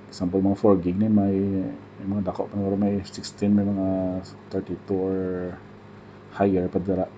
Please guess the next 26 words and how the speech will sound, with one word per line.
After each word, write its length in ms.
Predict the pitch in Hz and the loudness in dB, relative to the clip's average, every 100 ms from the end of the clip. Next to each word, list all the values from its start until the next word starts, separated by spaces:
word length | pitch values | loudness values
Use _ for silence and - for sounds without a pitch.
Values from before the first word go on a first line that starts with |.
| - | -20
for, 320 | - 95 95 92 | -4 0 0 0
uh, 480 | 95 92 90 87 85 82 - - - - - - - - | 0 -2 -2 -6 -8 -12 -18 -20 -20 -20 -20 -20 -10 -4
uh, 100 | 87 | 0
data 240 | 95 95 104 | 0 0 -2
storage. 500 | - 92 85 - - - - - - - - - - - - - - - - - - - - - - - - | -2 -2 -2 -6 -14 -16 -20 -18 -18 -18 -20 -20 -20 -20 -20 -20 -20 -20 -20 -20 -20 -20 -20 -20 -20 -18 -10
So, 160 | - 95 | -6 4
caring 260 | 123 127 | 6 6
for 160 | 123 120 | 6 6
storage 300 | 123 113 113 | 8 6 8
media, 400 | 120 107 107 110 98 - - - - - - - - - - | 6 6 4 4 0 -4 -20 -20 -20 -20 -20 -20 -20 -18 -4
uh, 180 | 104 101 | 2 4
we 80 | 107 | 6
go 160 | 110 110 | 6 6
with 240 | 110 104 | 6 4
the 500 | 104 104 104 107 107 110 | 6 6 6 4 4 2
method 480 | 113 104 - 101 107 | 2 0 0 0 2
ng 80 | |
old 140 | 95 98 | 2 0
school, 240 | - 107 | 0 4
no? 100 | 104 107 - - | 4 2 -6 -8
Keeping 240 | 107 110 | -2 2
away 240 | 101 101 98 | 6 6 4
them 240 | 104 107 | 4 4
from 220 | 107 101 | 6 6
magnetic 320 | 107 107 104 | 6 4 2
fields. 560 | - 113 117 - - | 4 6 4 2 -8